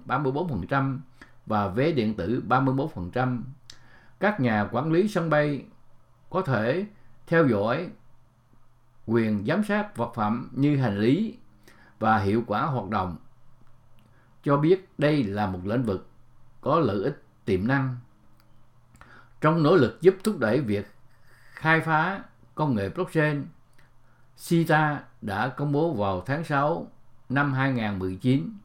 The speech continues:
mười tám ra mắt The Aviation Blockchain Sandbox, một dự án nghiên cứu lớn trong ngành nhằm khám phá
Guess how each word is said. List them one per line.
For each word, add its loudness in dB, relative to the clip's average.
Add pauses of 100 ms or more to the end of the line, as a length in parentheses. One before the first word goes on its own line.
(680)
mười 2
tám 2 (260)
ra 2
mắt 2 (340)
The 2 (300)
Aviation 4 (260)
Blockchain 0 (120)
Sandbox, -2 (920)
một -2
dự 4
án 2
nghiên 2
cứu 4
lớn 6 (640)
trong 0
ngành 0
nhằm 0
khám -2
phá 0